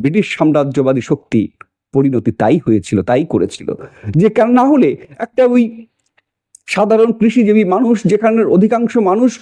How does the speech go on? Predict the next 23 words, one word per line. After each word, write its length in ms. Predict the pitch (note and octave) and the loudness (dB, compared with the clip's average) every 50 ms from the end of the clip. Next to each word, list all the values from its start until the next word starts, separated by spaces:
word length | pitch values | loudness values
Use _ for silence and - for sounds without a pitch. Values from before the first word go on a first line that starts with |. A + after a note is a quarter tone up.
| _ _ | _ _
কৃষিজীবী, 520 | - G#3 F#3 A#3+ A3+ G#3 B3 A#3 C#4+ D4 D4 - - - _ _ _ | -2 0 2 2 2 2 2 2 2 0 -2 -6 -14 -20 _ _ _
বুড় 280 | C#3+ F3 A3 A3+ G#3+ A#3+ | -2 0 2 2 2 2
অঞ্চল, 380 | A#3 A#3 A3 A3+ C#4 C#4+ C#4+ C#4+ - - - _ _ _ _ | 2 2 2 2 2 0 0 -2 -8 -18 -20 _ _ _ _
তাদের 260 | A#2+ C3+ D#3+ E3 D#3 | -4 -2 0 2 2
অধিবাসীদের 600 | D3 D#3+ F#3+ F#3+ G3+ G3+ - G#3+ G3 F3+ F#3 E3+ | 2 2 2 2 0 0 0 0 2 2 2 0
উপর 280 | E3+ E3+ F3 D#3+ D3+ C#3 - - - - _ | 0 0 0 0 0 0 -4 -10 -20 -4 _
এরকম 440 | E3 D#3+ F3+ G3+ G3+ F#3+ D#3 B2 C3 B2+ B2+ | 2 4 4 2 2 2 0 -2 -2 -2 0
অমানবিক 640 | D3+ D#3+ D3+ D3+ D3+ D3+ D3+ D3 D3 D3+ C3+ - - | 0 0 0 0 0 2 2 2 2 0 -2 -2 -2
পাশবিক 480 | - C#3 - - F3 D3 C#3+ C3+ - D3+ | -4 -4 -2 -2 -2 0 0 0 0 -4
অত্যাচার 440 | - - - - C#3 - C3+ B2+ | -6 -6 -6 -6 -4 -2 -2 -4
কেন 280 | A#2+ - B2 A#2+ B2 A2 | -2 -2 -2 -2 0 0
তিনি 260 | G2 A#2+ G#2 G2 G2 - - _ _ _ _ _ _ _ - D3 | -2 -2 -2 -2 -4 -6 -8 _ _ _ _ _ _ _ -4 -2
ঘনিয়ে 320 | - C#3+ D3 D3+ D3 C3 | 0 0 2 2 2 2
আনবেন 340 | A#2+ A#2 B2 A#2+ A#2+ G#2+ G2 | 0 0 0 0 0 -2 0
ব্রিটিশ 500 | F#2+ A#2 - A2+ G#2+ G#2 - - - - | -2 -2 0 -2 -2 -2 -6 -10 -8 -6
রাজ? 300 | - - - A2 - - - - _ _ _ _ | -6 -6 -6 -10 -18 -20 -20 -20 _ _ _ _
কারণ 280 | - E3+ F#3+ A3+ C4 B3 | 0 2 2 2 2 0
ছিল 200 | - - C4 C#4 | 0 0 0 2
ওই 240 | C#4+ D4+ D#4+ D#4 D4 - _ _ - | 2 2 2 0 -2 -6 _ _ -10
সোনা 400 | - - - A#2+ B2+ C3+ C3+ B2 | -10 -6 -2 -2 0 2 2 0
এবং 320 | A2 A2+ A#2 G#2+ G2 F#2+ - - - - | 0 0 -2 -2 -2 -4 -8 -10 -8 -4
হীরার 220 | A#2+ A#2+ A#2 G#2+ F#2+ | -2 0 0 -2 -2
খনি। 340 | - _ - - F#2+ D#2+ - | -6 _ -10 -6 -6 -6 -6